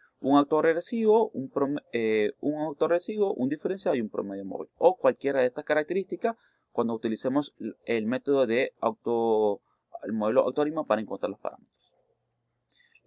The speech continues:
¿Qué ventajas podemos obtener de, de, de utilizar el modelo, el, la función auto-arima? auto-arima para, nos va a ayudar a poder modelar, predecir las series temporales, tiene, eh, algunas ventajas. Por ejemplo, la automatización del proceso de selección de los parámetros.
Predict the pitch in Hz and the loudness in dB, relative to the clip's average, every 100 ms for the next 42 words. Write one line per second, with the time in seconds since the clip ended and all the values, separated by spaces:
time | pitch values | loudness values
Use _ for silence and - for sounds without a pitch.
0 | - - 190 185 - 160 175 147 117 143 | -20 0 4 4 4 2 2 2 0 0
1 | 151 120 113 135 139 113 110 101 - 120 | -2 -2 0 0 0 0 0 -2 -6 -8
2 | - 113 - 120 123 - 117 107 107 107 | -6 -6 -4 2 2 2 0 -4 -2 -2
3 | 107 117 117 - - 104 98 98 - 113 | 2 4 4 0 -6 -4 -4 -6 -6 -8
4 | - 113 107 110 107 135 156 101 - _ | -6 -8 -6 -4 -2 -2 -2 -6 -12 _
5 | _ _ 123 - 180 190 175 185 208 - | _ _ -2 2 0 0 -2 -2 -2 -6
6 | 117 113 107 101 98 98 107 107 131 143 | -6 -2 -2 -2 -2 -4 -4 2 2 4
7 | 139 139 127 113 117 143 127 131 - 120 | 2 2 2 0 2 2 4 2 0 0
8 | 107 156 131 - 104 120 123 _ _ _ | 0 0 -2 -2 -4 -8 -8 _ _ _
9 | 113 113 143 147 143 - _ _ _ - | -6 0 4 4 2 -2 _ _ _ -8
10 | 117 139 123 - 101 101 107 104 113 - | -4 -4 -6 -4 -4 -2 -4 -2 -2 0
11 | 170 - - 110 113 113 101 120 113 110 | -2 -2 -2 0 2 2 2 -2 -6 -6
12 | 117 123 127 139 143 160 151 - 110 104 | -6 -6 -4 -6 -6 -4 -4 -2 -4 -4
13 | 110 110 - 101 127 104 - | -6 -6 -4 0 0 -2 -10